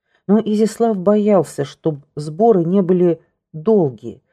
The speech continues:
и послал сына Мстислава в Венгрию торопить зятя. Гейза назначил срок, когда сбираться, и послал сказать Изяславу: «Я уже сажусь на коня, и сына твоего Мстислава беру с собою.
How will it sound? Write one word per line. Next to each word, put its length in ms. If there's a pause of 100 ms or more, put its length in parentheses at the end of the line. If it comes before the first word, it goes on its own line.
(220)
и 100
послал 580
сына 420
Мстислава 880
в 80
Венгрию 600
торопить 640
зятя. 560 (760)
Гейза 680
назначил 580
срок, 640
когда 320
сбираться, 760 (300)
и 100
послал 440
сказать 520
Изяславу: 720 (580)
«Я 300
уже 300
сажусь 460
на 120
коня, 460
и 120
сына 360
твоего 380
Мстислава 640
беру 300
с 60
собою. 600